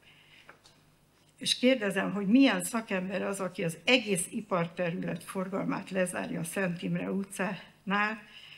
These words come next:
ami az aszfaltos és szélet, és ugye az ottani forgalomra lett kiépítve.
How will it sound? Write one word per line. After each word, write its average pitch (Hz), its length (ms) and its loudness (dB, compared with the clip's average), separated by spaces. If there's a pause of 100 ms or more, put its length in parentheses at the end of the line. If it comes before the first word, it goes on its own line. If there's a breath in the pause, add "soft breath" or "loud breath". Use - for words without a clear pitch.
(180 loud breath)
ami 190 240 0
az 180 240 0
aszfaltos 202 720 0
és 170 120 -4
szélet, 202 500 0
és 190 140 -6
ugye 196 220 -6
az 175 140 -4
ottani 180 380 -4
forgalomra 180 760 -4
lett 175 260 -4
kiépítve. 170 1080 -4